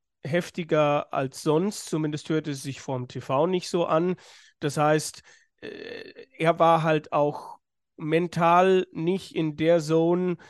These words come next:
äh, dass er es einfach hätte ausblenden können. Also es ist zu ihm gekommen, äh, was für mich dann auch immer heißt,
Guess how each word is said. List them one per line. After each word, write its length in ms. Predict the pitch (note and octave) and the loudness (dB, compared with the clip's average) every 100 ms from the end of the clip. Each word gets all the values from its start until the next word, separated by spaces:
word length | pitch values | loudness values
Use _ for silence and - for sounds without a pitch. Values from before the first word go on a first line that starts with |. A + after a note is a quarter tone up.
| _ | _
äh, 240 | - D3+ D3 | -2 0 0
dass 200 | D#3 D#3+ | 0 0
er 40 | |
es 100 | D#3 | -2
einfach 360 | D#3 D#3 E3+ D#3 | -2 -4 -2 -4
hätte 240 | D#3+ D#3+ | -2 -2
ausblenden 640 | D3 D#3 - C#3+ C3 - B2+ | 0 0 -2 -4 -4 -6 -8
können. 400 | B2+ A#2 A2+ A#2+ | -8 -8 -8 -8
Also 400 | - C3+ C3+ C3 - - - | -4 -2 -2 -4 -6 -20 -12
es 140 | C#3 | -10
ist 280 | G3 F3+ - | -8 -8 -8
zu 160 | G3+ G3 | -8 -2
ihm 240 | F#3+ F#3+ | -2 -2
gekommen, 640 | F3+ - F#3 F#3 F#3+ G3 - _ _ _ _ _ | -6 0 0 0 -2 -6 -10 _ _ _ _ _
äh, 340 | D#3 D3+ D3+ D3+ - - | 0 2 2 0 -8 -6
was 220 | D#3 D3+ | -4 -4
für 140 | D#3+ | -4
mich 160 | D3+ D#3+ | -4 -2
dann 160 | E3 D#3 | 0 0
auch 100 | D3 | 0
immer 240 | D3 C#3 | -2 -2
heißt, 460 | C#3+ D3 D3 - | 0 -2 -2 -10